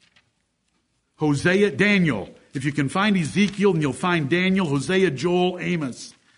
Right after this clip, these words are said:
Amos chapter eight. It's a couple books after Daniel, which is a book after Ezekiel. Amos chapter eight. With this, we got through a verse.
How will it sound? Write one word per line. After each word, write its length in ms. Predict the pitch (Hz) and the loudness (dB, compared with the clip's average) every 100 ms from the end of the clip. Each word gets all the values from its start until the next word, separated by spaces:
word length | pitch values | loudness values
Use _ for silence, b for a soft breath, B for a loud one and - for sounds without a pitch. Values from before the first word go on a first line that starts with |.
| b b b b _ | b b b b _
Amos 380 | 165 196 175 - | 0 2 2 -2
chapter 440 | - 180 165 156 | -2 -2 0 -2
eight. 360 | 151 151 113 - | 0 0 0 -6
It's 100 | 113 | -8
a 60 | 135 | -4
couple 280 | 185 185 | -2 -2
books 320 | 127 180 180 170 | 0 -2 -2 -4
after 280 | 170 165 | -4 -4
Daniel, 420 | 143 170 175 160 139 | -4 -4 -2 -4 -4
which 160 | 139 | -6
is 80 | 131 | -6
a 80 | 139 | -6
book 240 | 175 180 | -6 -6
after 300 | 175 175 165 | -6 -6 -8
Ezekiel. 600 | 156 143 175 175 120 92 - _ _ _ _ _ _ _ _ _ | -8 -8 -10 -10 -14 -14 -20 _ _ _ _ _ _ _ _ _
Amos 360 | 170 190 175 - | -2 0 -2 -2
chapter 420 | 190 180 170 165 | -2 -2 -2 -2
eight. 240 | 147 131 127 | 0 -2 -2
With 160 | 123 | -2
this, 320 | 165 165 - - _ _ _ _ _ _ _ _ _ _ _ _ _ _ _ - | -2 -2 -6 -20 _ _ _ _ _ _ _ _ _ _ _ _ _ _ _ -10
we 160 | 127 | -8
got 320 | 117 147 156 | -4 -4 -4
through 220 | - 160 117 | -2 -2 0
a 20 | |
verse. 540 | 101 175 151 165 - | 0 0 0 -6 -14